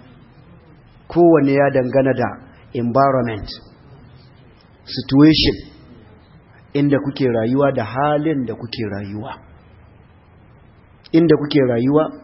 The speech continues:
da halin da kuke rayuwa. Idan environment da kuke rayuwa ya nuna yana buƙatan jihadi da baki ne, wa'azi, karantarwa, sai a yi.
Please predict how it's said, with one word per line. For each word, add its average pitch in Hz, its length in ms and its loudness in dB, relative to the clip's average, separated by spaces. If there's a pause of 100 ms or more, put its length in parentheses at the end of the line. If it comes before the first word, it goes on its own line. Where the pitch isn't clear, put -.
(340)
da 117 100 -4
halin 135 340 0
da 120 80 0
kuke 110 320 -8
rayuwa. 110 360 -14 (760)
Idan 196 340 4
environment 202 580 0
da 180 80 0
kuke 180 220 -2
rayuwa 165 720 -2 (220)
ya 143 160 0
nuna 165 160 0
yana 160 140 -2
buƙatan 143 380 -6
jihadi 135 500 -2
da 120 100 -2
baki 113 340 -4
ne, 131 120 0
wa'azi, 127 500 0
karantarwa, 127 640 -6 (460)
sai - 200 -6
a 147 140 -4
yi. 175 180 -4